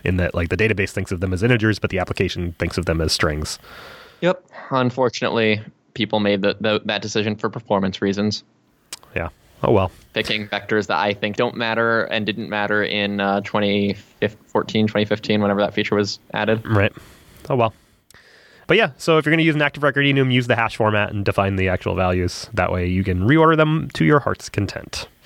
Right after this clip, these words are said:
Speaker 2: Yeah.
Speaker 1: <laughs>
Speaker 2: Yeah. The alternative is just always add things at the end, but honestly, oh, yeah,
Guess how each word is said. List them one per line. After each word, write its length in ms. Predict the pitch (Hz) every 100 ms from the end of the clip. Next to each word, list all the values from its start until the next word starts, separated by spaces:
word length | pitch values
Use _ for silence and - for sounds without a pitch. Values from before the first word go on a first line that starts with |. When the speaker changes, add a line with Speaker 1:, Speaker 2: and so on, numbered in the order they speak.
| - - -
Speaker 2:
Yeah. 180 | - 90 - -
Speaker 1:
<laughs> 260 | - - 101 - - - - 127
Speaker 2:
Yeah. 240 | 107 98 -
The 80 | 143
alternative 400 | 135 170 160 147
is 100 | 135
just 100 | -
always 280 | 123 120 113
add 140 | 113
things 160 | 117 110
at 100 | 98
the 100 | 101
end, 260 | 98 98 95
but 240 | 104 98
honestly, 580 | 101 98 92 98 92 - _ _ -
oh, 160 | 95 -
yeah, 160 | 80